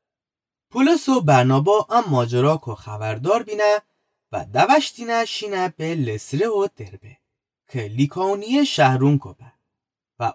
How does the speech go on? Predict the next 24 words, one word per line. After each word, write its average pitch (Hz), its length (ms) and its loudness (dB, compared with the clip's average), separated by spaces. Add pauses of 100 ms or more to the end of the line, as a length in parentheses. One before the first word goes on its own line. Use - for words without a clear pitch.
او 285 340 4
کو 247 240 0
خدا 143 420 2
شده 107 340 -10
خبری 170 680 -2
اعلام 113 420 -4
کردشونه. - 680 -20 (1120)
لسره 214 500 2
کو 233 320 4 (440)
مردی 226 480 2
نشت 196 360 -2
به 180 260 2
که 120 140 -6
نیمه 208 380 -2
شای 202 400 0
اشتن 175 440 -6
پاون 156 460 -2
تکان 107 480 -12
بده - 260 -20 (140)
و 120 100 -2
هرگز 185 680 -2
راه 135 340 4
شن 107 300 -10
نبه، 101 340 -14